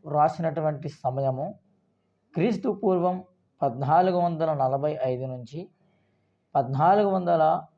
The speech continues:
ఐదు మధ్య కాలములో. మూల వాక్యము ఆది కాండము పన్నెండవ అధ్యాయము రెండు, మూడు వచనములు. మూల పదము మెస్సియా రాకడ.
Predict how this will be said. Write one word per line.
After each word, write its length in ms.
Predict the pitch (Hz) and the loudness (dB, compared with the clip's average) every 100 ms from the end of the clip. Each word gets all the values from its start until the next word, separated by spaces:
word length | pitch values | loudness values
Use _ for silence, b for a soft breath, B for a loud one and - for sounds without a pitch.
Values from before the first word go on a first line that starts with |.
| - | -6
ఐదు 380 | 143 143 139 156 - _ _ | -2 0 -2 -8 -12 _ _
మధ్య 320 | 135 123 117 127 | -10 -8 -6 -4
కాలములో. 520 | 120 117 117 117 113 _ _ _ _ _ _ _ _ _ _ _ - | -2 -2 -2 -6 -10 _ _ _ _ _ _ _ _ _ _ _ -8
మూల 340 | 147 156 214 | -4 2 4
వాక్యము 760 | 220 175 151 - 143 139 175 - _ _ _ _ _ _ _ _ _ - | 6 6 2 0 -6 -4 -6 -10 _ _ _ _ _ _ _ _ _ -4
ఆది 240 | 131 160 180 | 0 2 2
కాండము 600 | 175 156 151 151 165 156 _ _ _ _ 160 | 0 0 0 -4 -8 -12 _ _ _ _ -6
పన్నెండవ 380 | 151 160 160 | -4 0 2
అధ్యాయము 920 | 160 156 139 127 131 143 139 139 156 170 _ _ _ _ - | 4 2 -2 -4 -2 0 0 -2 -6 -12 _ _ _ _ -8
రెండు, 600 | 170 151 156 160 170 180 _ _ - | -2 0 0 -2 -4 -6 _ _ -10
మూడు 560 | 147 151 151 160 175 - _ _ - | -4 -2 0 -2 -6 -10 _ _ -6
వచనములు. 600 | 135 131 135 123 117 117 _ _ _ _ _ _ _ _ _ _ 165 | -6 -4 -6 -6 -6 -8 _ _ _ _ _ _ _ _ _ _ -4
మూల 380 | 147 185 247 | 0 2 4
పదము 560 | 247 - 165 165 143 185 - _ _ _ _ _ _ - | 2 2 2 2 0 -6 -10 _ _ _ _ _ _ -8
మెస్సియా 600 | 151 151 151 202 185 180 | -2 -2 -2 2 4 6
రాకడ. 460 | 147 131 123 113 | 6 2 0 -6